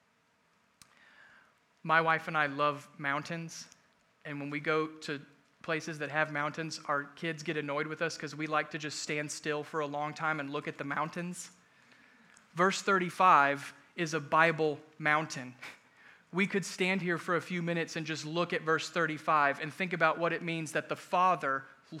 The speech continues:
loves the Son and has given all things into his hand. What a thought.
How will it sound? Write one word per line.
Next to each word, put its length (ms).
loves 340
the 160
Son 540
and 100
has 160
given 280
all 220
things 560
into 340
his 240
hand. 380
What 220
a 40
thought. 400